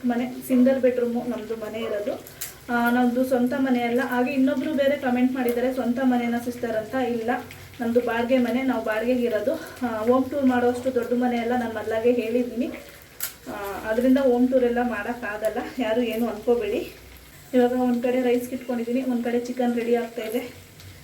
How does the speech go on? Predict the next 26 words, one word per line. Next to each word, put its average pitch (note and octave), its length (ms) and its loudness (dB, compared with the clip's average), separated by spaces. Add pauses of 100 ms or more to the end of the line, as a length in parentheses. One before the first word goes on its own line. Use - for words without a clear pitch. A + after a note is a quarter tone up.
(100)
ಇವಾಗ B3 180 4
ಇನ್ನೊಂದ್ B3 320 2
ಕಡೆ B3+ 120 0
ರಸಮ್ನ A#3+ 520 -2
ಸಹಿತ A#3+ 220 -4
ರೆಡಿ A#3 240 -4
ಮಾಡ್ಕೊಂಡ್ಬಿಡ್ತೀನಿ. A3+ 720 -8 (200)
ಅಲ್ಲೇ A3 160 -4
ನನ್ A#3 200 0
ಮಗಳು A#3 200 -2
ನಿದ್ದೆ A#3+ 360 0
ಬರ್ತಾ A#3+ 240 -4
ಇದೆಯಂತೆ. A3+ 560 -6 (560)
"ಆಯ್ತಾ B3+ 280 0
ಅಮ್ಮ B3 220 2
ಅಡುಗೆ?" A#3 320 -2
ಅಂತ A#3 180 -2 (120)
ಕೇಳ್ತಾ A3+ 320 -6
ಇದ್ಲು. A3 260 -2 (340)
ಇವಾಗ A3+ 320 -4
ಅವಳು A3 140 -2
ಊಟ A#3+ 280 -6
ಮಾಡಿಸ್ಬೇಕು A3 600 -8
ಫಸ್ಟು, A3+ 200 -8
ಅಡುಗೆ G#3+ 220 -6
ಮಾಡಿ. A#3 320 -4